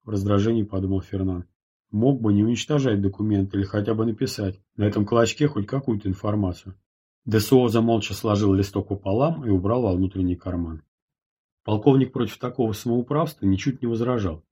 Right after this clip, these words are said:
разве что уголки его губ иронично приподнялись. «Вы удовлетворены?»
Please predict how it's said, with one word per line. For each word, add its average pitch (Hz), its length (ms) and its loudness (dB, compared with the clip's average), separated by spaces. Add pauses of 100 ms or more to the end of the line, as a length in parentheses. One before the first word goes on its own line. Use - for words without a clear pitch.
(140)
разве 110 320 4
что 107 180 -4
уголки 110 400 -2
его 107 220 2
губ 156 280 0
иронично 104 540 2
приподнялись. 95 800 -2 (1000)
«Вы 95 240 6
удовлетворены?» 113 840 2